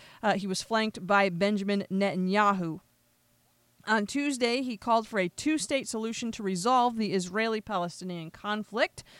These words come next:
unveiling the administration's much-awaited Middle East peace plan. He said, "My vision presents a win-win situation for both sides.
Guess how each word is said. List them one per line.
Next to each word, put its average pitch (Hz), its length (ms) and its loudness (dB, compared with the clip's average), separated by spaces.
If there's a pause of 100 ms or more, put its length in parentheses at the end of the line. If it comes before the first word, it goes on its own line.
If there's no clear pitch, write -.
(160)
unveiling 202 640 0
the 196 220 -2
administration's 190 720 -2
much-awaited 180 960 -2 (320)
Middle 196 340 2
East 180 280 -6 (140)
peace - 340 -4
plan. 208 420 -6 (1400)
He 208 120 -4
said, 220 200 4
"My 220 160 8
vision 269 380 4
presents 254 420 2
a 233 140 2
win-win 254 580 2
situation 240 600 0
for 202 100 -2
both 190 240 0
sides. 285 500 2